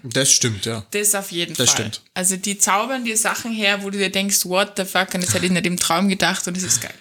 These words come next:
Speaker 1: Einer meiner besten Freunde, weil wir grad bei der Load-and-Go-Geschichte waren, das passt, glaub ich, gar nicht so schlecht dazu, ähm,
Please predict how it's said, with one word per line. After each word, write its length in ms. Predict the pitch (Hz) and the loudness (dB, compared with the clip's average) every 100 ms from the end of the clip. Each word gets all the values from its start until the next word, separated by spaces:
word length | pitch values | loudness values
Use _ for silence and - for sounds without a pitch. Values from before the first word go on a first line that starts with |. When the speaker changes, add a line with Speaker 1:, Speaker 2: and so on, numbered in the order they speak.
| - _ _ - | -20 _ _ 2
Speaker 1:
Einer 180 | 123 | 4
meiner 220 | 135 131 123 | 4 2 2
besten 280 | 123 - | 2 2
Freunde, 340 | 127 120 123 131 | 2 0 0 0
weil 100 | 120 | 0
wir 100 | 123 | 0
grad 200 | 123 117 | -2 0
bei 80 | 120 | 0
der 180 | 120 117 | 2 2
Load-and-Go-Geschichte 1400 | 120 127 120 120 127 120 - - _ - 123 147 - 127 | 2 0 0 0 0 -2 -6 -20 _ 2 4 4 2 2
waren, 220 | 117 113 | 0 0
das 120 | 131 - | 0 0
passt, 220 | 139 135 | 0 0
glaub 120 | 131 | 0
ich, 220 | 123 127 - | -2 -4 -4
gar 100 | 127 | -4
nicht 120 | 135 | -2
so 60 | |
schlecht 300 | 135 123 131 | 0 0 -2
dazu, 340 | 127 - 120 135 - - - - - | -2 0 0 -4 -8 -14 -14 -16 -4
ähm, 400 | 120 123 123 123 | -2 -2 -2 -4